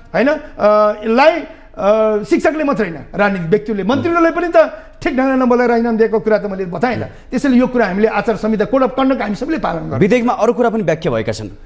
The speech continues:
Speaker 2: शिक्षकले चाहिँ नि व्यवसाय गर्न नपाउने, अन्य धन्दा गर्न नपाउने, जसरी ठेकापट्टा नगर्न पाउने भनेर लेखिएका छन्, ती ठिकै छैनन्?
Speaker 1: होइन, शिक्षकले ठेकापट्टा गरेका पनि छैनन्। टेन to
Speaker 2: खै,
Speaker 1: फोर
Speaker 2: ठाउँमा छन्, त्यो पनि छन्,
Speaker 1: होइन,
Speaker 2: नभएका होइनन्।
Speaker 1: टेन
Speaker 2: छन्, कोही
Speaker 1: to
Speaker 2: व्यक्तिले
Speaker 1: फोर,
Speaker 2: गरिरहेका छन्।
Speaker 1: दस बजे तोकिएको समयमा पठन पाठन नगरिकन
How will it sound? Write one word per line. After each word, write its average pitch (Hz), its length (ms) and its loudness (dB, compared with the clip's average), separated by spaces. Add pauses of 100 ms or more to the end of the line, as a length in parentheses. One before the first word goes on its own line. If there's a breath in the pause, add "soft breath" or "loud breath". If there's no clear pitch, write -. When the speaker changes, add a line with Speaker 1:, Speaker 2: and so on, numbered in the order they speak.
(180 soft breath)
Speaker 2:
शिक्षकले 165 460 -2
चाहिँ 160 200 -4
नि 180 80 2
व्यवसाय 143 380 -2
गर्न 123 280 -2
नपाउने, 107 720 -4 (420 soft breath)
अन्य 147 180 2
धन्दा 110 260 0
गर्न 113 260 0
नपाउने, 107 280 0
जसरी 101 300 -4
ठेकापट्टा 110 440 0
नगर्न 104 360 2
पाउने 98 240 0
भनेर 90 120 -4
लेखिएका 92 340 -2
छन्, 90 140 -4 (260 loud breath)
ती 175 60 -2
ठिकै 185 260 2
छैनन्? 185 300 -4 (320 loud breath)
Speaker 1:
होइन, 254 160 4
शिक्षकले 277 480 0
ठेकापट्टा 233 460 -2
गरेका 185 280 -2
पनि 208 140 -2
छैनन्। 170 280 -8 (420 soft breath)
टेन 349 260 2
to 349 100 0
Speaker 2:
खै, 247 60 4
Speaker 1:
फोर 339 140 2
Speaker 2:
ठाउँमा 269 220 4
छन्, 233 220 -2
त्यो 226 140 0
पनि 254 160 2
छन्, 202 120 0
Speaker 1:
होइन, 220 120 2
Speaker 2:
नभएका 196 200 0
होइनन्। 139 280 -2
Speaker 1:
टेन - 380 0
Speaker 2:
छन्, 208 80 -2
कोही 220 140 0
Speaker 1:
to 226 40 -2
Speaker 2:
व्यक्तिले 214 240 2
Speaker 1:
फोर, 240 120 4
Speaker 2:
गरिरहेका 190 260 0
छन्। 92 260 -12
Speaker 1:
दस 208 200 6
बजे 277 240 0
तोकिएको 339 560 0
समयमा 269 400 2
पठन 254 340 -4
पाठन 240 380 0
नगरिकन 220 420 0